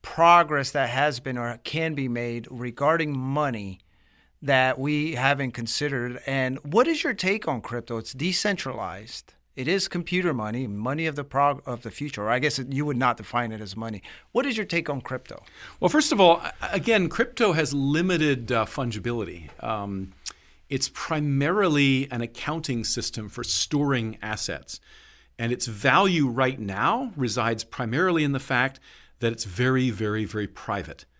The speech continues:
Speaker 2: Government can't, it's very hard, not impossible, very, very difficult for governments to snoop around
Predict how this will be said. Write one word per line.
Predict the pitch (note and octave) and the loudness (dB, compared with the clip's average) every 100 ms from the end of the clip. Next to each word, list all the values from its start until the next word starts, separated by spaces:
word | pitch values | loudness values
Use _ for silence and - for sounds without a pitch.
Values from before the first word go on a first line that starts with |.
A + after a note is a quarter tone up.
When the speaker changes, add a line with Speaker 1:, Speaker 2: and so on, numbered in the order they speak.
| _ _ _ G#2+ | _ _ _ 2
Speaker 2:
Government | B2+ C3 B2+ - | 2 4 -2 -4
can't, | - A#2 - | -4 -4 -4
it's | C3+ - | -8 -6
very | G#2+ F#3 E3+ | 6 8 8
hard, | C#3 A2+ A2+ | 6 4 6
not | F3 A3+ | 6 6
impossible, | F3+ E3 - F#2+ | 4 4 2 -4
very, | G#2+ G#2 D3 E3+ | -10 2 6 6
very | D3+ C#3 | 6 2
difficult | C3 C3 C3 A#2+ - - - | 0 -2 -2 -2 -4 -16 -10
for | - A2+ | -6 2
governments | C#3 C3 B2+ A#2+ | 4 4 2 -2
to | - | -4
snoop | - - D#3+ E3 D3 | 0 2 4 2 2
around | B2+ C3 G#2+ G2 | 4 4 2 -2